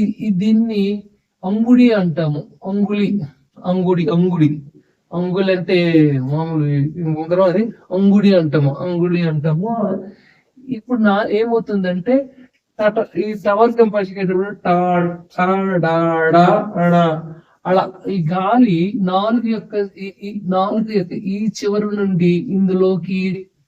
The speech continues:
గాలి నెట్టబడుతుంది. టా, టా, డా, డా, అణ. ఈ నాలుక కూడా కాస్త, ఈ నాలుక కాస్త ఇలా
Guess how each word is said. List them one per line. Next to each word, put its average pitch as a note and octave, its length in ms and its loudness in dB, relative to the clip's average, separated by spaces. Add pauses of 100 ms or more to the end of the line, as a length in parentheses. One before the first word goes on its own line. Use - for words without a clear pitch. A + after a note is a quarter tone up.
గాలి F#3+ 280 4
నెట్టబడుతుంది. F3 1000 2 (880)
టా, E3+ 120 2 (520)
టా, F3+ 120 4 (300)
డా, D#3 220 4 (340)
డా, D3+ 180 2 (320)
అణ. D3+ 140 0 (1160)
ఈ - 20 0
నాలుక G#3+ 520 -2
కూడా G#3 320 0 (280)
కాస్త, G3 320 -2 (1040)
ఈ G3+ 100 -4
నాలుక G3 500 -4
కాస్త F#3+ 240 -2
ఇలా E3+ 240 2